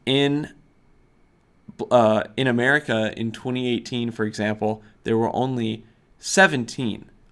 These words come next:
unarmed black men killed by police. And most, if not all of those, because it's, the situations in each is not clear, uh, there was some form of criminal activity. There was a resisting arrest situation,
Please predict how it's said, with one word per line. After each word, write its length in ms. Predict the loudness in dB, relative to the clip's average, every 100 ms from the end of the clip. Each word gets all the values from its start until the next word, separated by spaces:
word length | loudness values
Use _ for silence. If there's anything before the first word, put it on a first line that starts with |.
| _
unarmed 440 | 0 4 2 2
black 280 | 0 0 -2
men 320 | -6 -6 -8 -12 -10
killed 240 | -2 0
by 160 | 0 -2
police. 520 | -2 -6 -8 -10 -12 -14 _ _ _ _
And 480 | -2 0 2 0 -4 -10 _
most, 500 | -2 4 4 4 0
if 140 | -4 -2
not 240 | -2 -2
all 220 | 0 0 0
of 80 | 0
those, 340 | 0 0 -2
because 300 | -8 -4 -4
it's, 420 | -4 -8 -10 -12 _ -20 -20
the 300 | -16 -8 -8
situations 680 | -6 -6 0 0 0 -2 -4
in 80 |
each 200 | -4 -4
is 100 | -6
not 240 | -4 -4 -4
clear, 360 | -2 -2 -2 -8 -20 -20 _ -10
uh, 420 | -2 2 2 2 -6 _ _ _ _ _ _ _ _ _
there 200 | 2 4
was 160 | 4 2
some 160 | 0 -2
form 240 | 0 -2
of 140 | -2 -4
criminal 280 | -2 0
activity. 440 | -2 -2 -8 -8 -6
There 100 | -4
was 140 | -4
a 60 | -4
resisting 500 | -4 -2 -4 -4 -4
arrest 380 | -2 -2 -2 -4
situation, 720 | -6 -2 -2 -2 -4 -6 -8